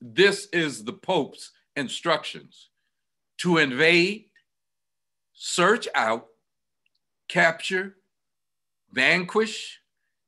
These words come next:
and subdue all Saracens. And I put this so that you could know what Saracens were. They were dark-skinned Muslims, Arabs. They were people from Syria and North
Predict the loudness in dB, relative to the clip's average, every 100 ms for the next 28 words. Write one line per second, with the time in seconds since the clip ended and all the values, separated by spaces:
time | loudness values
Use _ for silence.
0 | _ 0 0 0 -2 -2 -2 -8 -2 0
1 | 2 -2 -4 -10 _ _ _ 2 6 6
2 | 4 0 0 4 4 2 -4 -10 -16 -20
3 | -20 -20 _ _ _ _ _ _ _ _
4 | -8 -2 2 2 0 -8 _ _ -6 -6
5 | -2 -2 -2 -2 -2 -2 -4 -6 -8 -6
6 | -2 0 0 -2 -4 -6 -6 0 0 0
7 | -4 -10 -12 -8 -2 -2 -2 -4 -6 -8
8 | -2 0 0 -4 -8 -4 -2 0 0 0
9 | -6 -8 -10 -14 _ _ _ 0 2 4
10 | 2 -2 -6 -20 _ -10 -8 -10 -8 -6
11 | -6 -2 -2 -2 -6 _ _ -14 -12 -8
12 | -2 0 2 2 0 -6 -14 -6 0 4
13 | 4 2